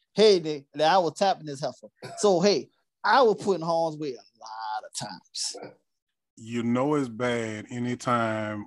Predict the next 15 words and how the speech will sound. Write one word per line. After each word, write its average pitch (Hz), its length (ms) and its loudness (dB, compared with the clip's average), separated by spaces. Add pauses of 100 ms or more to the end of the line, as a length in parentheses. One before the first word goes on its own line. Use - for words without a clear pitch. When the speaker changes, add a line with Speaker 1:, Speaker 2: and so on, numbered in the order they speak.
Speaker 2:
a 107 180 -8
whole 135 400 0
military 120 680 0
base 107 420 -6 (140)
bans 120 540 0
you 110 140 -4
from 107 260 -2
going 107 320 -4
to 98 80 -10
Dallas. 104 600 -12 (1500)
We 127 80 6
Speaker 1:
Shit. 156 60 6
Speaker 2:
were 131 160 6
literally 127 760 6
ba-, 127 240 0